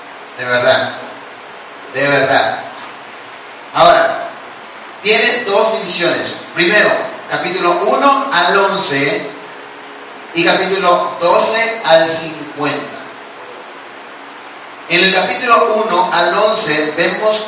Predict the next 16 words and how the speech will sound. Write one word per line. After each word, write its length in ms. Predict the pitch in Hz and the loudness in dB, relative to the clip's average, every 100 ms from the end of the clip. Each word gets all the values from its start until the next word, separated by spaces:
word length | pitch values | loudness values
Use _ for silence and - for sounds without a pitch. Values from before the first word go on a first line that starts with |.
| - | 0
cuatro 520 | 202 202 202 208 202 | 4 4 2 -2 -4
eventos 720 | 160 156 175 180 180 180 - 185 | -4 -2 0 -2 -4 -6 -6 -4
importantes 1120 | 185 180 - 175 175 - - - - - - - - - - - | -4 -4 -4 -2 0 -2 -2 -2 -2 -2 -6 -10 -14 -16 -16 -4
y 60 | 170 | 2
del 180 | 185 180 | 4 4
capítulo 480 | - - 202 180 | 2 0 2 4
doce 640 | 170 208 214 - - 175 170 - | 2 2 0 2 2 0 2 2
al 180 | 170 | 4
cincuenta 920 | 170 170 170 165 202 214 175 156 156 160 | 2 0 -4 -2 2 2 2 2 2 2
vamos 260 | 160 160 165 | -2 0 0
a 60 | |
ver 300 | 165 165 165 165 - 160 | 2 2 0 -4 -8 2
cuatro, 560 | 170 208 - 240 226 220 - - - - - - - - - - - - - - - - - | 4 4 4 2 0 -2 -10 -14 -16 -16 -16 -16 -16 -16 -16 -16 -16 -16 -16 -18 -18 -18 -2
cuatro 260 | 175 180 202 | 4 4 4
eventos 340 | 190 185 175 180 | 0 -2 -4 -6
importantes 640 | 175 170 170 175 185 - | -6 -2 -2 -2 -4 -8